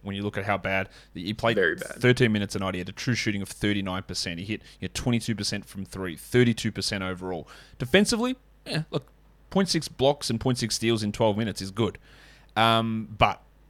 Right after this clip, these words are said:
Speaker 1: you know, does that translate up? Uh, who knows? It's, it was a very weird situation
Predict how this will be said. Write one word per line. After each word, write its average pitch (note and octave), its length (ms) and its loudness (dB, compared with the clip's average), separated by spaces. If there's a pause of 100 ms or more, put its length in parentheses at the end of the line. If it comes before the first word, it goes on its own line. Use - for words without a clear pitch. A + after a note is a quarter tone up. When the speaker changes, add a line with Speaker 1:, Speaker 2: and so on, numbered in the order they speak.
Speaker 1:
you G2 100 -6
know, G2+ 160 -10
does - 140 -8
that G#2+ 180 -2
translate G#2 520 0
up? G#2 220 0
Uh, G2+ 200 -6 (180)
who D#3 100 2
knows? G2 260 -4
It's, B2 280 -8
it B2+ 100 2
was B2 200 0
a G#2+ 40 -6
very A#2+ 280 4
weird A2 340 2
situation G2+ 640 -2